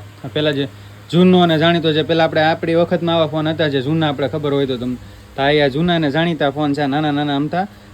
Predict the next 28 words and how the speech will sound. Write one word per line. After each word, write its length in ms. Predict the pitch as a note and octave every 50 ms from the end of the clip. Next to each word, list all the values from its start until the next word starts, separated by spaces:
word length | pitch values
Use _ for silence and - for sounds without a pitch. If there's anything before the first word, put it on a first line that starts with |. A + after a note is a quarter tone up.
| - -
તો 100 | C3 C3+ C#3
આમાં 280 | C#3+ C#3+ D#3 E3+ E3+ D#3+
છે 80 | - F#3
ને 100 | F3 E3 D#3+
આ 200 | D#3 D#3 D#3 D#3 D#3+
શું 100 | F#3 F#3
છે, 100 | - D3
ગઢિયા 340 | D#3 E3 E3+ F3+ E3+ E3
વાપરતા 340 | E3+ F3 E3+ F3+ E3 C#3+ E3+ F3
હોય 80 | G3
ને 100 | F#3 E3+
એ 40 | D#3+ D#3+
લોકો 200 | D#3 D3 - D3+
આ 100 | D3 C#3+
વાપરે, 260 | C#3 D3 C#3+ F3 F3
આપણે 200 | D#3 D#3 C#3+ D3
તો 120 | C3+ D3 C#3+ C#3+
બધા 160 | D3 D3 C#3 D3
મોટા 180 | D#3 C#3+ D#3 D3+
વાપરવાળા, 420 | D3 - E3 D#3 D#3+ D#3+ D#3+ D#3 C#3+
તો 40 | D3
આને 200 | C#3 C#3+ D3+ D#3+ D#3
છે 60 | - E3+
ને 40 | D3+
આ 80 | C#3+ C#3
માઇક 200 | C#3+ D3+ D3 C#3+ C#3
બદલાવાનું 420 | C#3+ D3 E3 D#3+ D3 C3+ B2+ B2+ A#2+
છે. 80 | D#3